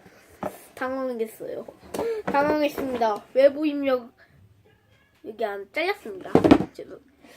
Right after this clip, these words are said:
그럴 수도 있어요, 여러분. 만-, 만들기니까요.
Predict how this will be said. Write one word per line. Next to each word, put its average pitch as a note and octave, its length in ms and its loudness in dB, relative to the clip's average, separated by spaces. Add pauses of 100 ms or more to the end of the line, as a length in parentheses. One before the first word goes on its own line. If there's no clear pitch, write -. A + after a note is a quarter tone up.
(120)
그럴 G#4 160 4
수도 C5 200 6
있어요, F4 420 8
여러분. C4 360 -2 (1400)
만-, E4 220 -2 (380)
만들기니까요. C#4 680 -2